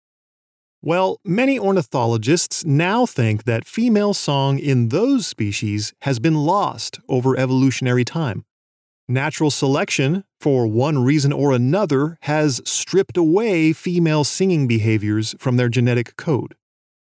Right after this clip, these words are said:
Not just once, but again and again in different bird lineages. Not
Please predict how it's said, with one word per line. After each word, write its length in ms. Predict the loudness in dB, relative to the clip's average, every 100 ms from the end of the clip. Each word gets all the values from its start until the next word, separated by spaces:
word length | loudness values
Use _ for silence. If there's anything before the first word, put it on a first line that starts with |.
| _ _
Not 200 | -4 -2
just 220 | 0 -2 -2
once, 460 | -2 0 0 -2
but 280 | -2 -4 -2
again 500 | -4 0 0 0 0
and 280 | -2 0 0
again 540 | 0 -2 0 2 0
in 320 | 0 0 0
different 380 | -2 -2 -2 -2
bird 240 | 0 0 2
lineages. 600 | 0 0 -2 -6 -14 -16 _ _ _ _ _ _ _ _ _ _
Not 260 | -4 -2 -2